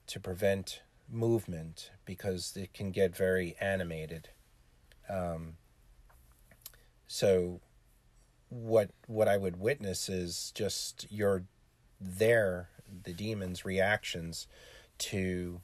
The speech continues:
uh, different saints. Um, there were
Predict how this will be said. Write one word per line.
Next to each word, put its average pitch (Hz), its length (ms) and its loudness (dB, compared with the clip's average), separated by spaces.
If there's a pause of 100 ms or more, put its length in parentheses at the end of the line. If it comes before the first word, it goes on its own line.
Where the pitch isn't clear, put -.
(920)
uh, 92 280 -6
different 101 420 2
saints. - 640 -4 (580)
Um, 85 460 -4 (1160)
there 95 180 0
were 90 420 -2